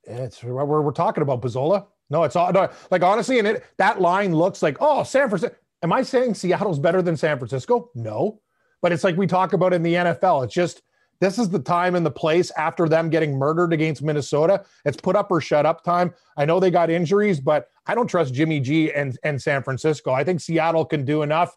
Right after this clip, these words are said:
I think they can actually do a lot of things they want in that game. A lot of screens. Carson will have a good game. And Wilson is gonna shred. That's the one thing you could, you could throw on the forty-niners too. So I think Metcalf's gonna have a big game. So give me Seattle.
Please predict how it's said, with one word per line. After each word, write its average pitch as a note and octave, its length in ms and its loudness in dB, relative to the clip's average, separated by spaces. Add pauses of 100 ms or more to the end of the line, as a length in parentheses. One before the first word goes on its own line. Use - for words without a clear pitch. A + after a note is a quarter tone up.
(360)
I E3 80 0
think F3+ 160 0
they E3 120 2
can D#3 180 0
actually D#3+ 340 -2
do D#3 200 2
a D#3 40 2
lot E3 200 2
of F3+ 100 0
things D3+ 180 -2
they C#3 100 2
want C3+ 220 0
in C3 60 -10
that B2 200 -6
game. B2 220 -4 (260)
A C#3 40 0
lot E3+ 180 4
of E3+ 80 0
screens. F#3 480 0
Carson F3+ 380 0
will F#3 100 2
have F3+ 140 2
a E3 40 0
good E3 160 0
game. F3+ 220 0
And C#3 200 -4
Wilson F#3+ 380 0
is C#3+ 140 -4
gonna D#3 180 0
shred. E3+ 460 -2 (240)
That's A3 160 0
the C#4 60 0
one A3 180 2
thing G#3 240 0
you A3+ 100 2
could, F#3 200 0
you G3 100 0
could G3 160 -2
throw F#3+ 220 2
on F#3+ 100 2
the D#3 80 0
forty-niners C#3+ 680 0
too. F3 180 2
So D3 320 0 (260)
I E3 80 2
think F3+ 140 0
Metcalf's E3+ 480 0
gonna D3+ 180 -2
have D3 140 -2
a C#3+ 60 -2
big C#3 240 -2
game. C#3+ 240 -2
So - 120 -6
give D3 140 -2
me F3+ 80 -2
Seattle. C3 560 -2